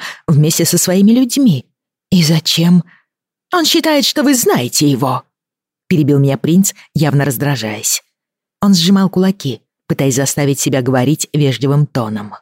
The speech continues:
«Это важно, мадам. Очень важно, чтобы он присоединился ко мне. Поэтому я требую, я прошу вас убедить его».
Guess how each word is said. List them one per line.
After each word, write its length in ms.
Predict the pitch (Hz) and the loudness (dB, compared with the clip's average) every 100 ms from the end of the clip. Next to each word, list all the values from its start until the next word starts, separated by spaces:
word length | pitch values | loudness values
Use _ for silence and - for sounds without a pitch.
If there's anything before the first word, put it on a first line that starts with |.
| _ _ _ _ _ _ _ _ _ _ | _ _ _ _ _ _ _ _ _ _
«Это 300 | 202 196 240 | -4 0 0
важно, 460 | 196 269 127 - 160 | 2 0 -2 0 0
мадам. 460 | 156 147 143 160 - _ _ _ _ _ | 0 -2 0 0 -2 _ _ _ _ _
Очень 480 | 294 202 - 170 165 | 0 0 0 2 2
важно, 480 | 123 160 165 208 247 - | 2 0 2 2 0 -4
чтобы 280 | - - 165 | -4 0 2
он 120 | 202 | 2
присоединился 880 | 196 226 - 226 233 294 349 160 151 | 2 0 2 2 4 4 2 0 -2
ко 160 | 143 151 | -2 0
мне. 340 | 160 151 147 - _ - - | 2 2 -2 -6 _ -12 -6
Поэтому 380 | 190 185 202 196 | -2 0 2 2
я 140 | 180 | 2
требую, 640 | - 208 202 208 262 277 - - _ _ _ _ _ | 2 2 4 4 4 2 0 -12 _ _ _ _ _
я 240 | - 170 160 | 0 0 0
прошу 580 | - - 160 - 370 226 | -2 -2 0 0 0 0
вас 360 | 123 143 - - - - - | 0 -2 -4 -6 -16 -8 -2
убедить 640 | 294 381 370 147 - - | 2 2 2 -2 -4 -4
его». 460 | 147 131 127 139 | -2 0 -2 -4